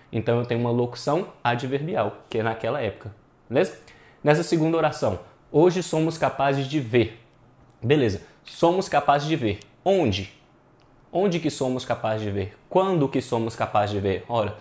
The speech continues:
somos capazes de ver hoje. Então, eu tenho a resposta do quando. Isso aí é uma adjunta adverbial de tempo. Então,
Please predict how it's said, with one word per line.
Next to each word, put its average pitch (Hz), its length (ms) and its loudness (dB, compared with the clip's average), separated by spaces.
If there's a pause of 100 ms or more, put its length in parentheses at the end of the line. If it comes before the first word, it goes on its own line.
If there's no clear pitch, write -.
(140)
somos 110 320 -4
capazes 110 320 2
de 113 80 0
ver 143 340 -2 (280)
hoje. 120 440 2
Então, 113 160 -2
eu 151 60 0
tenho 120 160 -4
a 113 40 -8
resposta 120 360 -6
do 135 100 0
quando. 131 400 0
Isso 98 160 -6
aí 110 60 -4
é 113 40 -2
uma 120 100 0
adjunta 120 400 0
adverbial 117 420 0
de 131 120 -4
tempo. 120 420 -4 (440)
Então, 120 280 0